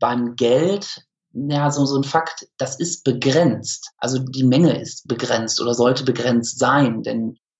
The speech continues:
ja, ein unbegrenzter Gelddruck ruiniert die Ökonomie. Sprache lebt vom Gegenteil. Sprache ist nicht begrenzt, alle besitzen sie und ich kann mit einem relativ geringen Zeichenbestand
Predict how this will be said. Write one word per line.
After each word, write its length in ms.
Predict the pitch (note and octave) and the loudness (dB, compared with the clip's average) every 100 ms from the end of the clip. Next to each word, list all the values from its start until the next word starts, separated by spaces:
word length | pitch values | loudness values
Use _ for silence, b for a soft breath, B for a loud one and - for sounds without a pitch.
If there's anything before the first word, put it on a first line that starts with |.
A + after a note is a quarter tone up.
| _ - | _ -4
ja, 360 | C3 C3 - - - | 0 0 -4 -14 -14
ein 60 | - | -2
unbegrenzter 1080 | C#3 E3 - - B2+ D3+ - - C3 B2 B B - | 2 4 2 2 2 2 0 0 0 0 B B -14
Gelddruck 1040 | B2 A#2 D3+ D3+ - A#2+ A#2 E3 E3 - | -8 -2 -2 -2 -6 -6 0 0 0 -8
ruiniert 540 | - C3 B2+ B2 C#3+ C#3+ | -2 2 4 4 2 0
die 300 | C#3 B2 - | -2 -2 -4
Ökonomie. 720 | B2 C3+ B2 A#2+ B2 G3 - _ _ _ _ - | -2 2 4 2 2 -2 -6 _ _ _ _ -4
Sprache 420 | - C#3+ F3+ A#3 | 0 2 2 2
lebt 200 | G#3+ A3 | 0 0
vom 160 | G3+ | -2
Gegenteil. 500 | F3 G#3+ F3 C3+ - - | 0 0 -2 -4 -10 -6
Sprache 440 | - - D#3 - | -4 0 0 0
ist 100 | D#3+ | 0
nicht 180 | E3 F3 | 0 -2
begrenzt, 560 | B2+ - D3 A#3+ - - | -6 -2 0 0 -2 -2
alle 140 | E3 | 0
besitzen 500 | C3 C#3+ F3 - G#3+ | 0 0 -2 0 2
sie 240 | G3 G3 | 2 0
und 180 | F3+ D3+ | 0 -2
ich 200 | - - | -4 -6
kann 360 | - F3 F#3+ F#3+ B B | 0 2 2 0 B B
mit 220 | D#3 B2 | -6 0
einem 220 | D3+ D3 | 4 4
relativ 680 | C#3 C#3+ F#3 A3 - F#3+ - _ - | 2 0 2 2 -2 -8 -12 _ -4
geringen 400 | C#3 D#3 F3+ E3+ | 0 2 2 2
Zeichenbestand 880 | - D3 F3 F#3 E3 - E3 E3 | 2 0 0 -2 -2 0 0 0